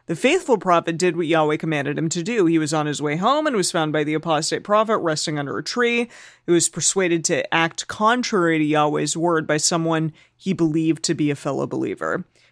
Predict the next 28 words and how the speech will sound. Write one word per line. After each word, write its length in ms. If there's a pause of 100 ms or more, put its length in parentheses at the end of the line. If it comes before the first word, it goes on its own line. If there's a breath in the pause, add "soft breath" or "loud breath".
The 120
apostate 420
prophet 320
said 200
to 120
him, 140
"I'm 160
a 40
prophet 300
like 300
you." 340
And 100
he 120
acted 320
foolishly. 640
He 140
chose 300
to 100
leave 340
Yahweh's 380
protection 480
in 120
disobedience 760
and 180
was 140
punished 420
for 240
it. 220